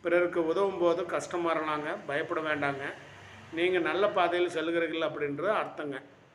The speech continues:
So, அதனால, so, நீங்க நல்வழி பாதையில் சென்று விடுங்க. பிறர் படும் கஷ்ட துன்பங்களுக்கு உதவி செய்யுங்க,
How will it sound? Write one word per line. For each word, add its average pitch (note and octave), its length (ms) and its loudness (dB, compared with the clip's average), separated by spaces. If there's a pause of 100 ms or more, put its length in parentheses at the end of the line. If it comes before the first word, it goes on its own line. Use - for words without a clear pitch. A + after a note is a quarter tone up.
(800)
So, D#3 180 -4
அதனால, D3+ 600 0 (500)
so, F3+ 180 0
நீங்க F#3 360 2
நல்வழி F3 440 4
பாதையில் E3+ 480 2
சென்று E3 360 0 (460)
விடுங்க. C#3+ 360 -2 (1400)
பிறர் F3 300 2
படும் G3 300 4
கஷ்ட E3 340 0
துன்பங்களுக்கு E3+ 720 2
உதவி E3+ 360 2
செய்யுங்க, D3+ 420 -2